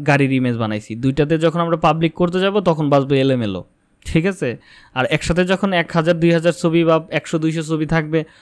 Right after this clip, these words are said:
তখন আরও বিশৃঙ্খলা বাজবে, আপনি বুঝবেন না কোনটায় কোনটায় কী লিখবেন। তো খুঁজে অনেকগুলো ট্রাই করা অনেক কষ্টকর। এইভাবে আমরা ছবিগুলো জেনারেট করতে থাকব।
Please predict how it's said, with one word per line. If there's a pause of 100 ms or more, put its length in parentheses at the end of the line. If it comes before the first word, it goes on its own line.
(120)
তখন
আরও
বিশৃঙ্খলা
বাজবে,
আপনি
বুঝবেন
না
কোনটায়
কোনটায়
কী
লিখবেন। (460)
তো
খুঁজে (100)
অনেকগুলো
ট্রাই
করা
অনেক
কষ্টকর।
এইভাবে
আমরা
ছবিগুলো (420)
জেনারেট
করতে
থাকব।